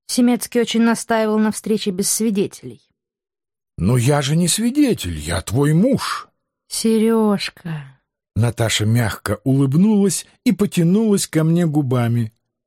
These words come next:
Speaker 1: Конечно же, мы пойдём вместе. Я ужасно боюсь, а с тобой мне ничего не страшно.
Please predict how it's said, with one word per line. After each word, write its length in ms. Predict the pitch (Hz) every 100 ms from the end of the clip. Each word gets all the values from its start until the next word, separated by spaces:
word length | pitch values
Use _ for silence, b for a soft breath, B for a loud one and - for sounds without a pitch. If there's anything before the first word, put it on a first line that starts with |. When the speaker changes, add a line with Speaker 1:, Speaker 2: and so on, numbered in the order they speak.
| _ _ -
Speaker 1:
Конечно 760 | - 226 220 220 262 - 247
же, 140 | 208 214
мы 140 | 214
пойдём 460 | 208 202 180 240 240
вместе. 640 | 233 220 190 - - 185 _ _ _ _ _ _ 208
Я 140 | 240
ужасно 420 | 240 285 - 254
боюсь, 520 | 240 233 156 - - _ _ -
а 80 | 170
с 100 | -
тобой 340 | 240 214 330
мне 360 | 269 180 165 160 _ _ -
ничего 480 | 285 311 - 214 190
не 120 | 170
страшно. 640 | - - 160 - - 165